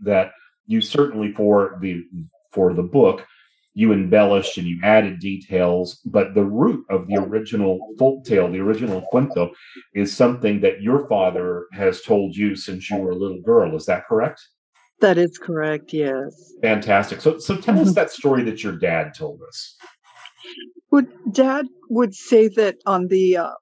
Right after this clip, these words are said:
Speaker 2: hacienda where my grandmother lived in Mexico, uh, that there were, there was a legend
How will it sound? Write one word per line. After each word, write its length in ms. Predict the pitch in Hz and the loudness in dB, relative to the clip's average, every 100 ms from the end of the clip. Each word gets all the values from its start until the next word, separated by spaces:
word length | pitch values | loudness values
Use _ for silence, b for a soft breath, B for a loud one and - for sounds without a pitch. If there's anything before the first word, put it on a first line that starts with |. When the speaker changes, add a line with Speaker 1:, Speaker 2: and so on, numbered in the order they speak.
| 190 | -8
Speaker 2:
hacienda 840 | 185 - 208 185 196 190 175 170 | -8 -4 2 2 2 2 0 0
where 300 | 180 175 175 | -2 -2 -2
my 220 | 180 170 - _ | -6 -8 -10 _
grandmother 540 | 226 185 185 180 165 165 | 0 2 2 -2 -2 -4
lived 360 | 170 170 165 | -2 -2 -2
in 120 | 180 170 | -4 -2
Mexico, 720 | 180 190 - 196 180 165 170 - | -4 -6 -8 -4 -2 0 0 -2
uh, 200 | 185 170 175 b b b _ | -2 0 -6 b b b _
that 240 | 208 190 202 | 2 2 4
there 160 | 202 | 2
were, 360 | 190 190 175 165 | 4 4 2 0
there 160 | 190 190 | -2 2
was 180 | 196 202 | 2 2
a 80 | |
legend 640 | 170 170 180 185 180 165 | 0 2 2 2 -4 -4